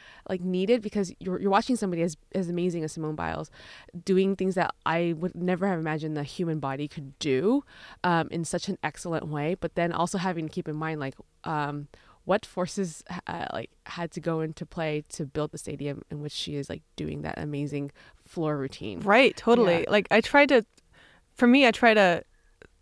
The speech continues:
Speaker 2: separate in my mind. Like, I think you can both really celebrate the amazing human achievement and, like, the ability of somebody like Simone Biles to, like, do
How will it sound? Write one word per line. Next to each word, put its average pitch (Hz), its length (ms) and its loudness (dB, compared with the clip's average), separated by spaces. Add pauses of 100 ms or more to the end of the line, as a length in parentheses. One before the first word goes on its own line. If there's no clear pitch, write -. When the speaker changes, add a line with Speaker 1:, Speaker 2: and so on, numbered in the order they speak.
Speaker 2:
separate 208 460 2
in 190 80 0
my 160 100 -2
mind. 147 460 -4 (100)
Like, 202 280 4 (300)
I 220 120 4
think 277 220 6
you 269 100 6
can 233 160 4
both 190 340 2 (320)
really 214 320 6
celebrate 180 680 0 (380)
the 180 320 -2 (460)
amazing 196 400 4
human 190 260 2
achievement 175 560 -2
and, 175 140 0
like, 170 140 -4
the 196 80 2
ability 190 440 4
of 175 80 -2
somebody 175 240 -2
like 170 140 -2
Simone 170 260 -2
Biles 196 360 4
to, 196 80 -2
like, 170 120 0 (120)
do 214 360 6